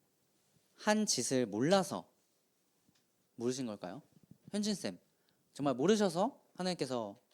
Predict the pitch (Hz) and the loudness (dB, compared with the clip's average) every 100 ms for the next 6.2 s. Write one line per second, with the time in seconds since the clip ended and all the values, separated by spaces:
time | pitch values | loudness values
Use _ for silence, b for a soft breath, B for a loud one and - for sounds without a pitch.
0 | _ - 117 123 131 - - 113 - _ | _ -18 -6 -4 -4 -6 -8 -8 -10 _
1 | _ _ _ _ _ _ _ 107 104 - | _ _ _ _ _ _ _ -18 -16 -20
2 | - _ _ _ _ _ _ _ _ _ | -20 _ _ _ _ _ _ _ _ _
3 | _ _ _ 156 156 127 - 139 170 101 | _ _ _ -2 -2 -2 -4 -2 -2 -4
4 | _ _ _ - - 98 139 196 _ _ | _ _ _ -20 -12 -6 -6 -8 _ _
5 | _ _ _ - 120 131 147 135 113 - | _ _ _ -10 -4 -2 -2 -2 -6 -6
6 | - | -10